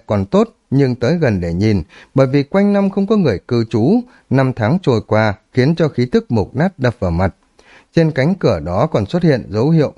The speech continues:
dấu vết bàn bác, trên chuông lục lạc cũng đầy rỉ sét. Đẩy cửa lớn ra, đình viện mọc đầy cỏ dại, tràn đầy cảnh tượng điều hưu. Nhìn qua nơi đây, đáy lòng Ninh Viêm đắng chát, miễn cưỡng nở nụ cười, nhìn Hứa Thanh cùng đội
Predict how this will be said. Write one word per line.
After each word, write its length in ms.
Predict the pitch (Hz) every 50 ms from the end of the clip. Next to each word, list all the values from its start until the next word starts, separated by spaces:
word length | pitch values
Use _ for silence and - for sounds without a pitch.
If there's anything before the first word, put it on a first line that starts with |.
| _ _ _ _ _ _ _ _ _
dấu 200 | - 104 113 127
vết 280 | 135 156 185 196 - -
bàn 280 | 123 117 113 107 98 104
bác, 200 | 135 180 208 - _ _ - - _ -
trên 160 | - 196 196
chuông 240 | 190 - 202 196 185
lục 200 | 151 113 - -
lạc 140 | 110 113 101
cũng 240 | - - 143 175 180
đầy 200 | 151 120 104 87
rỉ 260 | 87 107 101 80 -
sét. 240 | - - 156 185 185 _ _ _ _ _ _ _ _ _ _
Đẩy 180 | - 156 143 135
cửa 160 | 135 139 123
lớn 280 | 120 117 113 160 214 208
ra, 300 | 185 170 165 165 156 147 - _ -
đình 260 | 131 143 127 120 107
viện 200 | 117 127 123 104 -
mọc 240 | 120 117 110 -
đầy 180 | 123 127 123 117
cỏ 280 | - - 104 87 82 82
dại, 240 | 110 117 113 107 - _ _ _ _
tràn 280 | - 139 127 120 113 107
đầy 180 | 110 104 95
cảnh 260 | 87 - 117 95 80 73
tượng 220 | - 110 110 -
điều 240 | - 117 120 101 85
hưu. 300 | 82 113 123 135 127 104 - _ _ _ _ _ _ _ _ _ - - _ -
Nhìn 180 | 151 151 147 147
qua 120 | 185 190
nơi 180 | 196 202 196 185
đây, 300 | 180 190 190 190 190 185 185 _ -
đáy 180 | 107 120 156
lòng 280 | 185 180 135 98 85 87
Ninh 200 | 104 117 117 107
Viêm 240 | 117 117 107 101 92
đắng 220 | 98 101 123 147
chát, 240 | - 190 190 208 - _ -
miễn 280 | - - 113 123 147 147
cưỡng 280 | - 131 135 170 190
nở 180 | 180 139 92 80 82
nụ 140 | 95 92 82
cười, 380 | - - 120 110 101 95 82 - _ _ _ _ -
nhìn 200 | 131 143 143 139
Hứa 160 | 139 147 170
Thanh 280 | 196 - 202 190 185 180
cùng 220 | - 135 107 90
đội 160 | 85 98 101